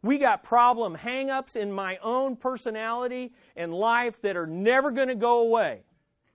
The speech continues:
So if all I do is, I, if I'm waiting to have a problem-free life to have victory and serve Jesus, forget it.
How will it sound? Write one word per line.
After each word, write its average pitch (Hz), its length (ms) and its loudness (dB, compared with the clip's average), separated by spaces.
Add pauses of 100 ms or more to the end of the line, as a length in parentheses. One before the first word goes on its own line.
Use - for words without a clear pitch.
(440)
So 226 180 6
if 226 140 0
all 320 300 4
I 311 160 0
do 269 320 -4
is, 196 120 -4
I, 214 220 -6
if 208 120 -2
I'm 294 220 2
waiting 277 360 4
to 208 60 0
have 214 180 0
a 156 60 -4
problem-free 262 920 2
life 214 480 4
to 196 120 -4
have 196 200 -2
victory 240 560 -6
and 180 120 -6
serve 233 360 -4
Jesus, 175 540 -10 (320)
forget 165 420 0
it. 104 100 -12